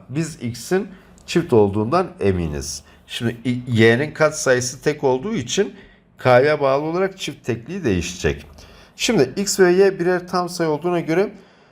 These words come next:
her zaman çifttir diyor. İ-, iki x artı Y. Bu çift artı tekten çift olmak zorunda değil. Çünkü Y'yi tek de alabiliyorsunuz.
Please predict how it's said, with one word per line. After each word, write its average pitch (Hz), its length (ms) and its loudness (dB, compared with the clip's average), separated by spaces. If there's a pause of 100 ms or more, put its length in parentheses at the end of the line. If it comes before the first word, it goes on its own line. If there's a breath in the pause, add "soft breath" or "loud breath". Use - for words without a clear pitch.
her 196 180 6
zaman 190 300 0
çifttir 87 580 -8
diyor. 76 200 -4 (960 soft breath)
İ-, 175 320 -4
iki 214 280 2
x - 320 -4 (460)
artı 139 400 2
Y. 101 260 0 (120)
Bu 175 400 -6
çift - 280 -4
artı 147 340 2
tekten 190 580 -2 (1000 soft breath)
çift 165 260 -2
olmak 143 240 4
zorunda 135 360 0
değil. 90 220 2
Çünkü 104 360 -10 (240)
Y'yi 110 380 2
tek 98 240 -4
de 87 60 -2
alabiliyorsunuz. 71 880 -6